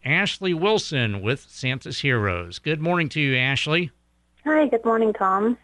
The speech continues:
Speaker 1: And the reason that, uh, we are, uh, getting together is because, uh, Santa's Heroes is the beneficiary of this Saturday's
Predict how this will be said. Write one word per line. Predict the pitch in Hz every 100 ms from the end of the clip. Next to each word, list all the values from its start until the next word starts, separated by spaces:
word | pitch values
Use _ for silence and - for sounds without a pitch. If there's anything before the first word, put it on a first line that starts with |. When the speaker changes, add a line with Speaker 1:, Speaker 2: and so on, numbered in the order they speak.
| _ _ _ _ _ -
Speaker 1:
And | 214 247
the | 196
reason | 196 233 175 202
that, | 185 143
uh, | 180 165 160 156
we | 185
are, | 180 165 160
uh, | 147
getting | 160 208 190
together | 151 151 208 240
is | 175
because, | 170 151 165 160 156 143 165
uh, | 131
Santa's | - 185 226 208 156 -
Heroes | 226 247 170 123 110 127
is | 123
the | 120
beneficiary | 98 151 139 165 143 160 160 165 147
of | 117
this | 127 143
Saturday's | - 160 156 147 143 131 131